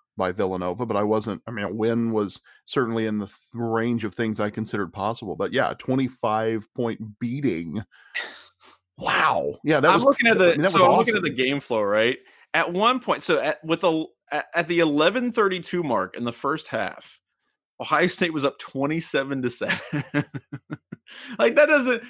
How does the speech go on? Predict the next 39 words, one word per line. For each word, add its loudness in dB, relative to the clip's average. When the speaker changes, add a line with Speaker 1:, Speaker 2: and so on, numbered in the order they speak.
Speaker 2:
that's 4
just 2
hilarious 4
to -2
me. 0
That, 4
that 4
is, 0
th-, -4
and 2
Speaker 1:
Yeah. 0
Speaker 2:
this -2
is -4
not 4
a 0
team -2
that 6
is -4
built 0
for 0
that -4
either. 0
That's, 0
that's 2
what -2
really 2
cracks 0
me -2
up. 2
This -4
wasn't 2
a 4
case 2
of -4
somebody 0
just -4
going -2
completely -4
ham -2